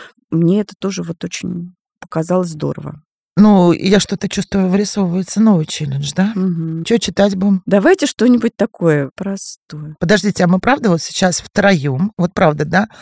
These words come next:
Speaker 2: Нам там, а, тридцать пять тире сорок восемь.
Speaker 1: И мы будем гордиться тем, <laughs> что мы
Speaker 2: И мы вот на
Speaker 1: читаем.
Speaker 2: троих обсуждаем, что, как бы, давайте договоримся, что эту неделю мы будем читать книжку.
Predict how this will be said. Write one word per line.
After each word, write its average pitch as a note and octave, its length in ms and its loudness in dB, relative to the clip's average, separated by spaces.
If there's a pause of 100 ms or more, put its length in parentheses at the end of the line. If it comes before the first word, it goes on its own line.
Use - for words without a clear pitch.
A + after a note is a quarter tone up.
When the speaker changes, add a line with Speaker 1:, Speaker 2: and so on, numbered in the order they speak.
(120)
Speaker 2:
Нам G3 300 4
там, E3 340 2
а, E3 280 2 (280)
тридцать G3+ 460 -2
пять F#3+ 380 0 (200)
тире F3 500 0
сорок D#3+ 380 -2
восемь. C#3+ 480 0
Speaker 1:
И F3 80 0
мы F3+ 140 4
будем G3 240 2
гордиться F#3+ 420 2
тем, - 220 2
<laughs> - 0 -
что - 260 -2
мы D4+ 120 8
Speaker 2:
И A#3+ 40 8
мы G#3 140 8 (180)
вот G#3+ 160 2
на G#3 80 4
Speaker 1:
читаем. A3 200 4 (180)
Speaker 2:
троих B3 160 2
обсуждаем, F3+ 640 2
что, F#3 380 -2
как E3+ 200 -4
бы, E3 80 -4
давайте E3+ 320 0
договоримся, E3+ 500 0
что E3 220 -4
эту D#3+ 160 -4
неделю E3+ 300 0
мы E3 140 -2
будем E3+ 160 0
читать - 300 -4
книжку. G#3+ 540 -2